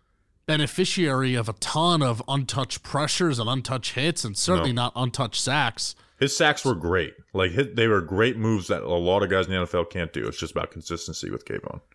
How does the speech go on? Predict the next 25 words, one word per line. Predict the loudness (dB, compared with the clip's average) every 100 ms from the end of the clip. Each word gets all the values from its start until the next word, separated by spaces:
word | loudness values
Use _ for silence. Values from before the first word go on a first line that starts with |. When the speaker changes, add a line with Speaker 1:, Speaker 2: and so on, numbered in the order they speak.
| _ -16
Speaker 1:
So, | -2 2 4
I |
mean, | 4 2
you | 0
know, | 0
here, | 0 0
here's | 0 0 2
the | 2 4
argument | 4 2 -4 -6
is | -2
that, | 0
oh, | 2 2
well, | 0 0
the, | 0 0 0 -2
the | -2
Wink | 0 -2 -2
Martindale | -2 0 -2 -2
quarterbacks | 0 0 2 0 0 -4
and | -6
the |
quarterbacks | -2 -2 -2 -2
that | -4
the | -4
Giants | -2 -2 -2 -4
played, | -4 -2 0 0